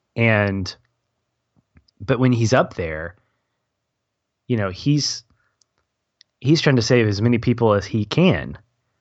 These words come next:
And even that montage where he's like, "Just one more, just one more, God, just one more." I was wondering,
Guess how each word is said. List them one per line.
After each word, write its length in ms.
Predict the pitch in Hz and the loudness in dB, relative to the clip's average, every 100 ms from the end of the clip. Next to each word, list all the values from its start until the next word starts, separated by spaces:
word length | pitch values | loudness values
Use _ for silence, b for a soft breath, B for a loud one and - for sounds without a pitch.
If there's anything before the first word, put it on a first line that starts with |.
| _ _ _ _ | _ _ _ _
And 460 | 123 113 107 101 104 | 2 4 2 0 2
even 220 | 123 131 | 4 6
that 120 | 120 107 | 4 4
montage 440 | 107 113 110 101 | 2 2 0 0
where 100 | 101 | -2
he's 160 | 104 104 | -2 -2
like, 160 | 98 | -2
"Just 200 | 113 110 | -2 -4
one 220 | 107 117 107 | 0 2 2
more, 400 | 107 117 82 - | 2 0 -2 -6
just 240 | - 104 117 | -8 -4 0
one 180 | 117 | 2
more, 300 | 110 113 101 | 2 2 2
God, 320 | 95 92 82 98 | 0 -4 -4 -4
just 180 | 104 | -2
one 160 | 110 113 | 2 2
more." 440 | 107 120 90 76 B B B B B _ | 2 2 0 -2 B B B B B _
I 140 | 113 156 | 2 6
was 180 | 156 110 | 4 4
wondering, 560 | 113 107 107 101 95 | 2 2 0 -2 -6